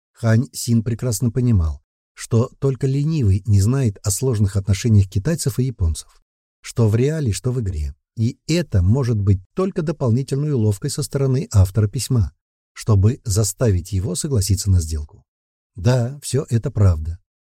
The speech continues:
Но если и в самом деле предложение реально, то он действительно не может отдать япошкам право охоты на белого дракона.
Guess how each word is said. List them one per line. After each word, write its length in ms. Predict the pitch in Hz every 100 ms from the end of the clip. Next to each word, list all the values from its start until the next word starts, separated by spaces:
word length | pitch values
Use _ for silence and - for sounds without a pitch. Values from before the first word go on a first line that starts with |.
| _
Но 260 | 117 127 131 -
если 400 | 101 120 120 135
и 180 | -
в 60 | 117
самом 360 | - 120 127 110
деле 360 | 87 80 73 _ _ _ -
предложение 640 | 110 104 110 101 113 110
реально, 560 | 113 156 170 104 80 104
то 260 | - 117 -
он 240 | - 113 104
действительно 880 | 90 - - 92 156 - 127 87 78 _ _ -
не 160 | 123
может 420 | 190 160 107 98 101
отдать 380 | 101 107 98
япошкам 480 | 98 - 170 - 92
право 340 | 82 110 107 104
охоты 380 | 101 - 175 185
на 120 | 165
белого 360 | 110 92 95 92
дракона. 500 | 92 90 82 76